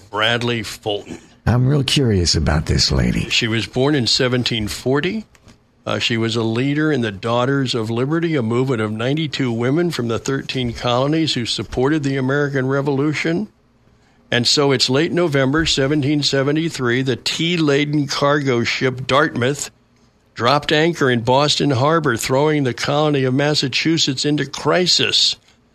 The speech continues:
Speaker 1: Bostonians were ready to riot. And then on December sixth, sixteenth, just before the governor's deadline for an unloading of the, uh, uh, Dartmouth's cargo of tea,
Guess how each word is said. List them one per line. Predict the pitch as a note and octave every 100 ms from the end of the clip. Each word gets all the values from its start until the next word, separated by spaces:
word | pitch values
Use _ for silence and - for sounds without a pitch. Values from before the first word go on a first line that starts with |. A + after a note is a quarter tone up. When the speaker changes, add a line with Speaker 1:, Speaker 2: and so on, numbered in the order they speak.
| _ _ _ _
Speaker 1:
Bostonians | A2 G2+ - - C3+ D3 B2 F#2+ - -
were | G2
ready | G2 A2+ B2 A#2+
to | A#2
riot. | A2+ A2+ G2+ - - - _ _ _ _ _ _ _ _ _ G2+
And | G2+ F#2+
then | A#2
on | D3+ C3+
December | A2 - A#2+ B2+ B2+
sixth, | - D3+ F3+ - - -
sixteenth, | - - - D3+ C3+
just | A#2+ B2+ -
before | A#2 C#3+
the | C#3 B2+
governor's | C3+ C#3+ C#3 A2+
deadline | B2+ C#3 D3 C#3+ D3+ D3+
for | C3
an | A#2+
unloading | A#2+ A2+ A2+ C3+ D#3+ F3
of | D3+ B2+ C#3
the, | C3 B2
uh, | A#2+
uh, | B2+ - - A1 - A1
Dartmouth's | G#2 A#2+ D3+ D#3+ -
cargo | - D3+ D3+ D#3
of | D3
tea, | - D#3 F3+